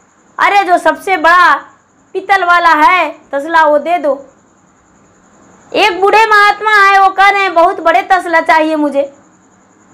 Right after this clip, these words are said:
वो बर्तन दो जो सबसे बड़ा है।" बहू ने निकाल कर दी और गुरु भाई बहना, बुढ़िया जो थी, बुढ़िया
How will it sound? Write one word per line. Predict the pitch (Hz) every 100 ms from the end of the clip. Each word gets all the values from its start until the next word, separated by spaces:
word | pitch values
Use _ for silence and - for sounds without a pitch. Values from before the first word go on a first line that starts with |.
| -
वो | 302
बर्तन | 339 349 349 381
दो | 381 427
जो | 415
सबसे | 359 330 - 330
बड़ा | 285 302
है।" | 285 269 269 _ _ _ _ _ -
बहू | 311 392
ने | 381
निकाल | 339 311 320 359 320
कर | 311
दी | 294 427 427 - - _ _ _ _ _ _ _ _ _
और | - 262 269
गुरु | 277
भाई | 247 254 277
बहना, | 262 254 294 415 466 494 - _ _ _ _ _ -
बुढ़िया | 233 294 359 392 415
जो | 349 330 330
थी, |
बुढ़िया | 311 269 285 294 294